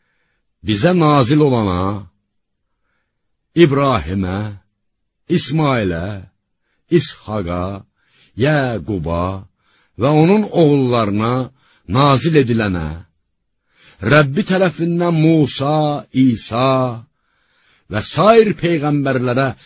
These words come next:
verilənlərə inandıq və onların heç birini bir-birindən ayırmırıq.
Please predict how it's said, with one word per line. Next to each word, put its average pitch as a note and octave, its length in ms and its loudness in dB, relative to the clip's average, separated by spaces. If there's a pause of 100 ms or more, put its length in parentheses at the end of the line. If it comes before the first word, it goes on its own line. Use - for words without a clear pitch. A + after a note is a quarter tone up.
(100)
verilənlərə G#2 880 -2 (680)
inandıq F#2 580 -6 (680)
və G2 280 2 (140)
onların E3+ 720 2
heç D3+ 420 0
birini C3+ 440 0 (960)
bir-birindən A#2 640 2
ayırmırıq. F#2+ 540 -4